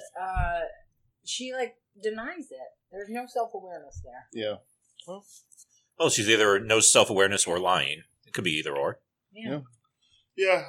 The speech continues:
Speaker 4: so she's leaving, and she's like, "I gotta get out of here." And he keeps trying to confront her. And
Speaker 2: Yes.
Speaker 4: she's like, "Yeah, really gotta go. Have a big case of broke." And then Roy, with the fucking best moment of the episode,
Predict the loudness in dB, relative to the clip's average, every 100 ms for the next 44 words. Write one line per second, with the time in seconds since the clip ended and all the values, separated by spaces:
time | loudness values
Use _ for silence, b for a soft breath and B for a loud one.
0 | -6 0 0 0 -4 -4 -2 -2 0 0
1 | 2 0 -4 -4 -6 -6 -6 -6 -6 -6
2 | -8 -12 -8 -6 -6 -10 -12 -12 -4 -2
3 | -2 -4 -6 -4 -4 0 0 0 -10 -14
4 | -16 _ _ -12 -10 -6 2 4 4 -2
5 | -2 -2 -2 2 2 2 -4 -10 -4 -4
6 | -4 -6 -4 -2 -4 -6 -4 -4 -4 -10
7 | _ _ -14 -8 2 8 8 8 4 -2
8 | -10 -12 -10 -8 -4 -4 -4 -14 -18 -10
9 | -6 -6 -6 -8 -8 -10 -10 -8 -6 -6
10 | -8 -10